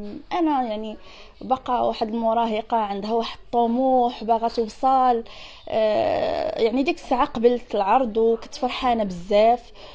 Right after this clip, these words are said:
وصراحة هاد العرض اللي تقترح عليا أو هاد العمل راه عطاني واحد لافونتاج كبير، أنني بنيت ذاتي في مجال التمثيل. وبالنسبه لشحال من عام وانا خدامه معاه، دابا ست سنين، يعني بديت معاه في ديسمبر ألفين وخمسطاش، يعني حنا غنحسبوا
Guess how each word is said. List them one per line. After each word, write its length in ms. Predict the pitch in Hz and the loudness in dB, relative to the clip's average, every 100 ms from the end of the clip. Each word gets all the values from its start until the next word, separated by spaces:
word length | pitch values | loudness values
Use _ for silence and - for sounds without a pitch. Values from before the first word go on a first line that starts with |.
| - | -10
وصراحة 640 | - 247 247 311 294 - 247 | 0 0 2 0 0 0 0
هاد 380 | 233 214 - | 0 -2 -2
العرض 560 | 214 208 202 208 240 202 | 2 2 2 0 -2 -2
اللي 140 | 214 | -4
تقترح 440 | 233 - - 220 - | -6 -6 -6 -4 -4
عليا 180 | 208 - | -4 -2
أو 140 | 220 | -2
هاد 240 | 208 214 | -2 -4
العمل 460 | 202 208 226 240 214 | -4 -4 -2 -2 -2
راه 220 | 208 190 | -4 -2
عطاني 360 | 196 180 220 214 | -4 -4 -4 -6
واحد 220 | 208 202 | -8 -10
لافونتاج 500 | 202 202 202 208 190 | -10 -10 -10 -10 -10
كبير، 560 | - 196 226 233 226 202 | -12 -10 -4 -2 -2 -4
أنني 300 | 208 208 190 | -6 -6 -4
بنيت 400 | 214 269 202 214 | 0 0 0 -4
ذاتي 260 | 208 233 | -6 -6
في 120 | - | -8
مجال 220 | 214 202 208 | -6 -4 -4
التمثيل. 580 | - - 180 - 170 - - - - - - - - | -6 -10 -10 -12 -14 -14 -16 -18 -18 -18 -18 -18 -6
وبالنسبه 920 | 220 240 240 233 220 247 269 262 220 | 0 2 2 0 -2 0 0 0 -2
لشحال 480 | 233 226 214 - 233 | -2 -4 -6 -6 -4
من 120 | 220 | -2
عام 140 | 208 220 | 0 -2
وانا 120 | 214 | -2
خدامه 300 | 214 196 208 | -6 -6 -4
معاه، 180 | 208 254 | -2 -2
دابا 200 | 208 214 | -2 -4
ست 160 | - | -6
سنين، 340 | - - 226 254 | -10 -6 -4 -2
يعني 220 | 190 202 | -4 -6
بديت 240 | 190 226 | -6 -6
معاه 160 | 226 220 | -4 -4
في 80 | 214 | -2
ديسمبر 520 | 226 - 226 208 202 | -4 -2 -2 -2 -4
ألفين 240 | 190 220 202 | -6 -6 -8
وخمسطاش، 600 | - 190 - - 208 202 | -8 -8 -8 -6 -6 -6
يعني 140 | 202 | -8
حنا 140 | 208 202 | -4 -2
غنحسبوا 440 | 214 - 196 | -2 -6 -2